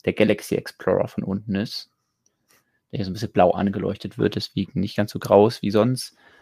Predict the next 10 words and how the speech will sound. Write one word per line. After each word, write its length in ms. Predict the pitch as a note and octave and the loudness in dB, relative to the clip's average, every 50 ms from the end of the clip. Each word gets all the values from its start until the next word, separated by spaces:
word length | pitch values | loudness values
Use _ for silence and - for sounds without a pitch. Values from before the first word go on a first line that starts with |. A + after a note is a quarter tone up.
| _ _ _ _ - | _ _ _ _ -2
aber 260 | - G2+ G2 G2 G2+ | 0 2 4 4 2
von 180 | - - G2+ | 2 0 0
der 280 | G2 F#2+ G2 F#2+ F#2+ G#2 | 2 4 4 4 2 2
Form 320 | - - - G#2 G#2 G#2+ | 0 2 4 4 4 4
her 280 | A2 A2 G2+ G2 F#2+ F#2+ | 2 0 2 2 2 2
dem, 600 | F#2+ G2 F#2+ F#2+ F#2+ F#2+ F#2+ F#2+ F#2+ G2+ G#2+ - _ _ | 0 0 -2 -2 -2 -2 -2 -2 -4 -6 -8 -14 _ _
ja, 180 | - G#2 F#2 F#2 | -4 -4 -4 -2
der 120 | F#2+ G2 F#2+ | -2 -4 -4
Neuauflage 680 | G2 G2 G2+ - - G2+ - - - G2 F#2+ F#2+ G2 - | -2 -2 0 0 -2 -2 -4 -4 -2 -2 -2 -2 -4 -8
zum, 560 | - - G2+ G2 F#2+ F#2+ F#2+ F#2+ G2 G2 - | -8 -10 -8 -6 -4 -4 -2 -2 -4 -6 -8